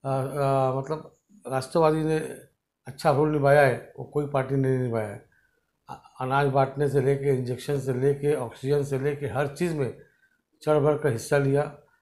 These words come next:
तो राष्ट्रवादी पार्टी आज जनता के, अ, साथ रोड पर उतर के काम कर रही है। जनता के बीच में रह-, रहने वाले का, रहने वाले, अ,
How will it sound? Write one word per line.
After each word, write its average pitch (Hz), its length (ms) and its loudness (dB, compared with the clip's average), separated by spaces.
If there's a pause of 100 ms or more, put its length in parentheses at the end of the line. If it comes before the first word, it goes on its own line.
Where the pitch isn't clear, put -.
(320)
तो 180 100 -6
राष्ट्रवादी 160 380 0
पार्टी 175 540 -10 (580)
आज 151 200 -4 (380)
जनता 139 320 2
के, 165 260 -4 (120)
अ, - 1500 -6
साथ 143 260 2 (680)
रोड 147 300 0
पर 151 60 2
उतर 147 200 0
के - 100 -2
काम 123 280 -4
कर 139 180 0
रही 139 180 -2
है। 165 260 -10 (360)
जनता 123 260 0
के 139 180 -2
बीच 135 220 -6
में 135 100 0
रह-, 127 320 -2
रहने 123 180 -2
वाले 135 180 0
का, 127 420 -6 (420)
रहने 127 220 -2
वाले, 139 240 2
अ, 127 380 -4